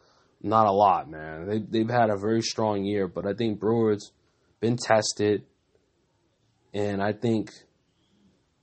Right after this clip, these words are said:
they'll show up. I think they'll show up and they'll win when it matters, and they'll, they'll beat Skrohagen. I think Brewer will beat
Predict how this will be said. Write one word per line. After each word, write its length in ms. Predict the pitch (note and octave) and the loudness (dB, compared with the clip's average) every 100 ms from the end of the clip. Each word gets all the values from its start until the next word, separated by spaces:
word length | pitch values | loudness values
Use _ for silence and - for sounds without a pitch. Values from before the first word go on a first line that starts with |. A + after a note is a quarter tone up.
| _ _ | _ _
they'll 300 | G#2 G#2 A#2+ | -10 -2 -2
show 340 | A2+ - A2 G#2 | -2 0 0 0
up. 220 | F2+ - | -4 -6
I 120 | F#2 | -8
think 220 | G#2 A#2+ A2+ | -4 -4 -2
they'll 140 | A2+ | -2
show 360 | G#2+ - G#2+ A2 | -2 0 2 2
up 180 | G2+ | 0
and 120 | - G2+ | -4 -4
they'll 180 | G2+ | -4
win 180 | G2 G2 - D#2 | -4 -6 -10 -10
when 180 | G#2+ | -6
it 60 | G2 | -6
matters, 640 | G2 F#2+ F#2+ F#2+ G#2 - _ _ _ _ _ | -4 -4 -4 -4 -6 -12 _ _ _ _ _
and 160 | - G2+ | -10 -2
they'll, 180 | A2 D#2+ | -2 -2
they'll 200 | G#2+ A#2+ | -2 -2
beat 220 | A2 A2+ | 0 -4
Skrohagen. 760 | - G#2 G2 G2+ F2+ D#2+ F2+ F2+ | -4 -4 -2 -2 -4 -10 -12 -12
I 60 | |
think 380 | G2 A2+ G#2 F#2+ | -6 -4 -4 -6
Brewer 300 | - A2 A2+ | -2 0 2
will 200 | A2 G2+ | 2 -2
beat 180 | G#2 | -4